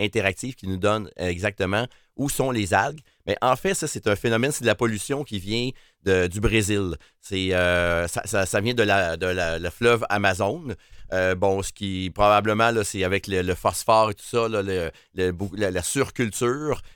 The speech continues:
Alors, euh, il coupe beaucoup, beaucoup d'arbres pour mettre, là, des, euh, des, des fameux, les fameux bœufs, là. Puis, euh, alors, ça fait beaucoup, beaucoup de pollution.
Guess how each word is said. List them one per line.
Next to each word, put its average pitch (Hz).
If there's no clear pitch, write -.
Alors, 95
euh, 90
il 92
coupe 107
beaucoup, 92
beaucoup 98
d'arbres 104
pour 85
mettre, 90
là, 87
des, 80
euh, 80
des, 78
des 78
fameux, 85
les 82
fameux 95
bœufs, 107
là. 101
Puis, 78
euh, 73
alors, 90
ça 95
fait 101
beaucoup, 127
beaucoup 139
de -
pollution. 117